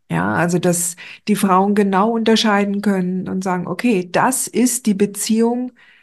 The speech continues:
oder das war die Beziehung, die ich jetzt mit dem Vater des Kindes hatte." Und mein Kind hat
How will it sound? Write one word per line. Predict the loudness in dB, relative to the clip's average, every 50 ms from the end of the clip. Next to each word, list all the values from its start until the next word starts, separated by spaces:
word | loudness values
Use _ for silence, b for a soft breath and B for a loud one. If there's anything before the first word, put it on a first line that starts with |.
| b b b
oder | -4 -2 -2 0 0
das | 0 0 0 2 2
war | 2 4 4 4 4
die | 2 2
Beziehung, | 0 -2 -2 -4 -4 -2 0 0 0 0 -2 -2
die | -2 -4 -4 -4 -4 -4
ich | -4 -2 -2
jetzt | -2 -2 -2 -4 -4 -4
mit | -4 -2 -2
dem | -4 -4 -4 -4
Vater | -2 -2 0 0 0 0 0 0
des | 0 -2 -4 -4 -2
Kindes | -2 -2 0 2 2 2 2 2 0 -4 B B B B B B
hatte." | 0 0 0 2 4 2 2 2 0 -4 b b b b b b b _ _ _ _ _ _ _ _ _ 4
Und | 4 4 4 4
mein | 4 4 2 2 0 -4
Kind | -4 -2 -2 -2 -2 -2 -4 -4 -2
hat | -2 -2 -4 -6 -12